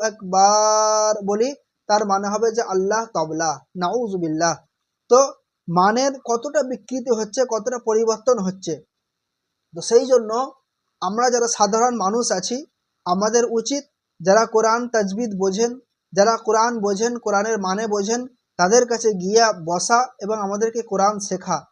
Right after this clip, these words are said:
এবং আমাদের মতো যারা ইমাম, আলিম, ওলামা যারা আছেন, তা আমাদের উচিত হবে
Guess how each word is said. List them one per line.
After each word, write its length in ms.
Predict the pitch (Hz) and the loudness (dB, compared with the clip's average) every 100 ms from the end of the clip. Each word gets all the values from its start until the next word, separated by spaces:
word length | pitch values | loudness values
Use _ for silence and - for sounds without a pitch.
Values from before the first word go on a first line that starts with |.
| _ _ - | _ _ 0
এবং 160 | 202 240 | 2 2
আমাদের 380 | 214 196 226 269 269 | 0 -2 2 0 0
মতো 200 | 247 233 | -2 0
যারা 240 | 214 208 | 0 0
ইমাম, 340 | 202 196 220 214 | 0 -2 -2 0
আলিম, 280 | 190 196 226 | 2 2 2
ওলামা 300 | 208 196 208 233 | 2 0 0 -2
যারা 200 | 208 196 | 0 0
আছেন, 280 | 180 - 214 170 _ _ _ - | -2 -4 -6 -8 _ _ _ -2
তা 60 | 180 | 0
আমাদের 280 | 196 254 294 269 240 | 2 0 0 -4 -6
উচিত 200 | 247 226 | -6 -2
হবে 260 | 202 190 | 0 2